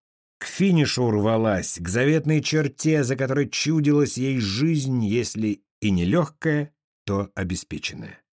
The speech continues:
При всей горластости характеру ей было отпущено не так уж много. На мужа кричать — это пожалуйста, а кулаком в присутственный стол треснуть — это извините.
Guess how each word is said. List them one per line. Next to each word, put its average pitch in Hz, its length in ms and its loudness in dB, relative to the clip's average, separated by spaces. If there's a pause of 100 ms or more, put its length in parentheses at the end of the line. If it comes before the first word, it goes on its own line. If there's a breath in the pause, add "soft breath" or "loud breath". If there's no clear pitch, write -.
(880)
При 151 160 2
всей 269 300 0
горластости 170 920 2
характеру 165 720 0
ей 147 240 2
было 156 420 0
отпущено 156 800 -2
не 147 220 2
так 147 320 -4
уж 131 220 -6
много. 127 640 -2 (600)
На 117 240 2
мужа 196 480 4
кричать — 95 560 -6
это 85 140 -6
пожалуйста, 127 800 -4
а - 40 -10
кулаком 156 720 2
в - 80 -10
присутственный 143 920 0
стол 196 460 2
треснуть — 139 680 -2 (120)
это 110 340 -4
извините. 127 720 -4